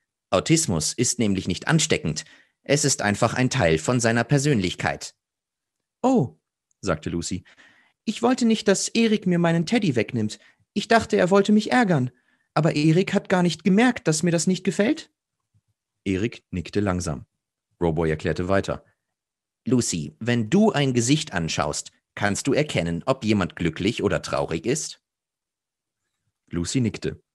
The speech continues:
„Ja, genau, das ist für dich einfach,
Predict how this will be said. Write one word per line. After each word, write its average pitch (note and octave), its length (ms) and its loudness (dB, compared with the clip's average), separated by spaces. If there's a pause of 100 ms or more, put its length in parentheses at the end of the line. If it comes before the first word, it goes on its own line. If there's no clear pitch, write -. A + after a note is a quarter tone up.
(760)
„Ja, G#3+ 200 0 (100)
genau, C#3+ 360 0 (220)
das G2+ 200 0
ist - 140 -6
für G2+ 100 0
dich F#2+ 180 -6
einfach, C#3+ 420 -2